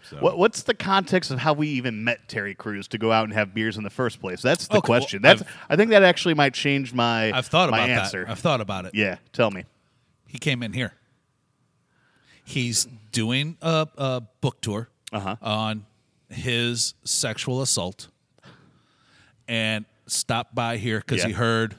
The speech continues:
Speaker 3: good things.
Speaker 2: If he came in here, I'm definitely buying his beers.
Speaker 1: Well,
Speaker 3: But
Speaker 1: he
Speaker 3: no, the,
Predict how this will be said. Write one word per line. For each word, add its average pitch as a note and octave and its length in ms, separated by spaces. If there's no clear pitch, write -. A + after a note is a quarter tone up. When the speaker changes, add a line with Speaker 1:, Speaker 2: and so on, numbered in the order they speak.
Speaker 3:
good A2+ 200
things. - 420
Speaker 2:
If G#2+ 120
he C#3+ 100
came D#3 280
in G#2+ 100
here, D#3 440
I'm B2 160
definitely G2+ 420
buying F2 300
his E2 120
beers. E2+ 420
Speaker 1:
Well, A2 120
Speaker 3:
But A2+ 260
Speaker 1:
he D3+ 60
Speaker 3:
no, D3 180
the, A#2 160